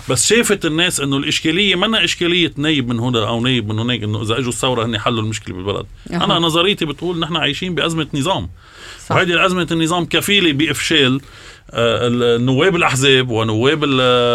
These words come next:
Speaker 1: ال-، ال-، المستقلين والنواب ال-، اللي هن، آه، ثورة.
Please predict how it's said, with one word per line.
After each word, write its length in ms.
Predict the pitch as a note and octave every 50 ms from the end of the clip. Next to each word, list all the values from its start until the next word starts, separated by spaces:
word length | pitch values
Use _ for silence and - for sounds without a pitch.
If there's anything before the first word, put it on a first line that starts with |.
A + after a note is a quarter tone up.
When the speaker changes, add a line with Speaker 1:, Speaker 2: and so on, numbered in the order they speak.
| A#2+ A#2 A2 A2+
Speaker 1:
ال-، 140 | A#2 A2+
ال-، 220 | A2+ A2 A2+ A2+ A2+
المستقلين 920 | A2+ A2 A2+ B2 C3 C3+ - - D#3+ C3+ C3+ C3+ B2+ C3+ C3+ C3+ C#3 C3+
والنواب 560 | A#2 G#2+ A2 A#2 A#2 A#2 A#2+ C3+ C#3+ D3+ C#3+
ال-، 380 | C#3 C#3 C3 B2+ B2+ B2+ A#2+ - - - - - - - -
اللي 260 | - A2 A#2 B2+ B2 C3
هن، 120 | C#3+ C#3+ C#3
آه، 500 | C3 C3 B2 A#2+ A#2 A2+ - A#2 A2+ A2
ثورة. 480 | - - C#3+ C#3 B2+ A2+ G#2+ G#2+ G#2+